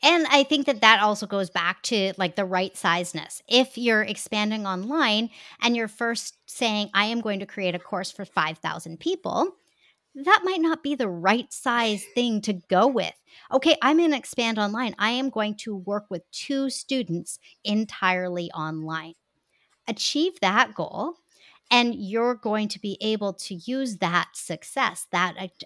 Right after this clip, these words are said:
achievement, uh, to propel you to maybe create a workshop where you're working with ten students at one time, and then, uh, use that success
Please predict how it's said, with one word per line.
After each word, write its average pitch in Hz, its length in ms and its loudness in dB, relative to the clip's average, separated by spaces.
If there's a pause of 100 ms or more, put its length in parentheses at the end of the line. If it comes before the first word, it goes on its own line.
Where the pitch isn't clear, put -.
achievement, 214 720 -4 (360)
uh, 247 220 6 (160)
to 269 100 0
propel 262 480 -2
you 175 280 -4
to 233 140 -8
maybe 185 580 -2
create 185 500 -2
a 196 80 -4
workshop 196 580 -4
where 196 100 -2
you're 190 160 -4
working 202 320 -8
with 214 200 -8
ten 311 420 0
students 175 640 -4 (300)
at 233 180 4
one 233 400 0
time, - 280 -6 (480)
and 220 200 4
then, 254 240 0 (100)
uh, 202 160 -4
use 220 320 -2
that 214 320 -2
success - 720 -6